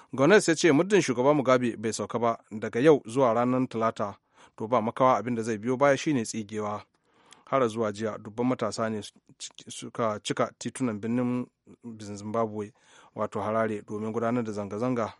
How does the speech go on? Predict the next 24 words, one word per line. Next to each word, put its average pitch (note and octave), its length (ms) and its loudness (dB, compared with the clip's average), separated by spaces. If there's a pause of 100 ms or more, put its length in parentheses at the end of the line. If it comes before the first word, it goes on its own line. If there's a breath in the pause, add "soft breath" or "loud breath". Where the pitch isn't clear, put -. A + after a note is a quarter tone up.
(160)
na A#2 260 -4
kiran B2+ 280 -2
Mugabe A#2+ 380 0
da G2+ 80 -10
ya F#2+ 60 -10
sauka. G2 400 -10 (2250 soft breath)
Gwamnatin E3+ 420 6
Falasɗinu C#3+ 520 6 (100)
ta D3+ 160 8
yi G3 120 10
barazanar C#3+ 400 8
yanke D#3 420 4
dukkan C#3 320 2
wasu B2 180 2
hanyoyin C#3 260 4
sadarwa C#3+ 460 6
tsakaninta C3 440 0
da G#2 100 -4
Amurka, G#2+ 480 -4
muddin D3+ 320 -2
gwamnatin B2 320 0
shugaba A2 380 -4
Donald B2+ 320 0
Trump G#2 240 -6